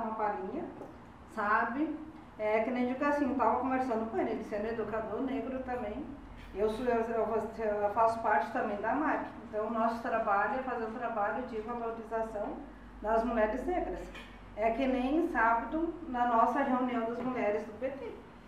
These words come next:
Eu contei, eu disse, "Meu Deus, mas cadê as mulheres negras do, do nosso partido?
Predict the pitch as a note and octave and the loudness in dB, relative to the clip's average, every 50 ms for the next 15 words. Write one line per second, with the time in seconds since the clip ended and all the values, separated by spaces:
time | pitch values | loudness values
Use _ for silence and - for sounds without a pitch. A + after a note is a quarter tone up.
0 | - - A3 G#3+ G#3 A3 B3 B3 C#4 D4+ - D#4+ D4 C#4+ C4+ C4 B3+ B3+ B3 - | -10 -4 -2 0 2 4 6 6 6 6 6 4 2 2 2 0 0 -2 -2 -2
1 | C4 B3 C4 C#4 C#4+ D4 C#4+ C#4 C4+ B3+ B3 C4 - B3+ A#3+ A#3 B3 B3+ C#4+ D#4 | -2 -2 0 -2 -2 -2 -2 0 0 0 0 0 2 4 4 4 4 4 4 4
2 | D#4 D#4 D#4 D#4 D4+ D4 C#4+ C#4+ D4+ C#4+ C4 C4 B3+ B3+ C4 C4 - D4 C#4 C#4 | 4 4 4 4 4 4 4 4 2 2 0 0 0 0 0 -2 -2 -2 -4 -4
3 | - C4 B3+ C4+ C#4+ C#4+ C4+ - C#4 C4+ C4+ C4+ C4 B3+ B3+ B3+ C4 - B3+ B3 | -6 -4 -4 -2 -2 -2 -4 -4 -4 -2 -2 0 2 2 0 0 -2 -4 -6 -6
4 | B3+ - - D#4+ D#4 - - | -6 -6 -6 -8 -8 -8 -10